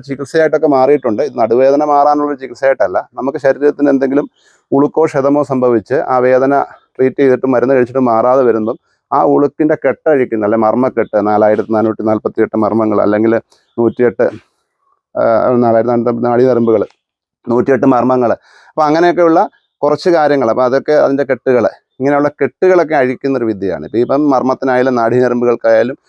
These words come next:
ഈ കശേരുക്കൾക്ക്, ഈ പറയുന്ന മസിൽസിനൊക്കെ ആണെങ്കിലും ഒക്കെ നിങ്ങൾക്ക് കെട്ടുകൾ വരികയാണെങ്കിൽ ആ കെട്ടുകൾ അഴിക്കുന്ന മാത്രമാണ്. ഒരിക്കലും നടുവേദനയ്ക്കുള്ള ട്രീറ്റ്മെന്റ് ആയിട്ടോ അല്ലെങ്കിൽ ഈ സ്പൈനൽ ഇഞ്ചുറിക്ക് അല്ലെങ്കിൽ ഈ പറയുന്ന ബോൺ മാരോ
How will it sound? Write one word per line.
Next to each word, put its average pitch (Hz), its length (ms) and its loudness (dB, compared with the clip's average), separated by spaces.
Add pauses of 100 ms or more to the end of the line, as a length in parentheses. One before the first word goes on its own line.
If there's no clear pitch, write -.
(300)
ഈ 113 40 2 (120)
കശേരുക്കൾക്ക്, 120 540 0 (200)
ഈ 113 120 0
പറയുന്ന 117 320 0 (500)
മസിൽസിനൊക്കെ 123 600 0
ആണെങ്കിലും 107 360 0 (280)
ഒക്കെ 165 200 0 (300)
നിങ്ങൾക്ക് 139 260 0 (100)
കെട്ടുകൾ 160 460 0
വരികയാണെങ്കിൽ 110 540 0
ആ - 100 -2
കെട്ടുകൾ 147 320 0
അഴിക്കുന്ന 123 280 0
മാത്രമാണ്. 95 240 -4
ഒരിക്കലും 131 320 0
നടുവേദനയ്ക്കുള്ള 131 640 0
ട്രീറ്റ്മെന്റ് 123 380 -2
ആയിട്ടോ 110 300 -2
അല്ലെങ്കിൽ 110 300 -4 (540)
ഈ 104 40 2 (340)
സ്പൈനൽ 117 420 0
ഇഞ്ചുറിക്ക് 123 480 0
അല്ലെങ്കിൽ 120 300 0
ഈ - 80 -6
പറയുന്ന 117 300 0
ബോൺ 110 140 0 (100)
മാരോ 120 160 2